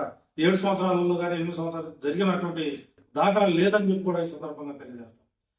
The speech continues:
అటువంటి మా నాయకుడి మీద ఇవాళ బురజాలే కార్యక్రమం మీరు మానుకొని, మీరు చెప్పుకునేటువంటి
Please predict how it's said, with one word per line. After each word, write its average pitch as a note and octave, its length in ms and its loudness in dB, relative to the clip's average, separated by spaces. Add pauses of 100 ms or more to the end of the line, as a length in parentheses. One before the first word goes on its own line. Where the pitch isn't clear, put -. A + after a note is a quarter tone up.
అటువంటి F3 420 2
మా E3+ 120 4
నాయకుడి F#3+ 400 2
మీద F#3 140 2 (480)
ఇవాళ E3+ 280 4
బురజాలే F#3+ 460 4
కార్యక్రమం F3+ 360 0
మీరు D#3+ 160 -2
మానుకొని, F#3 500 2 (760)
మీరు A3+ 220 10
చెప్పుకునేటువంటి A3 680 6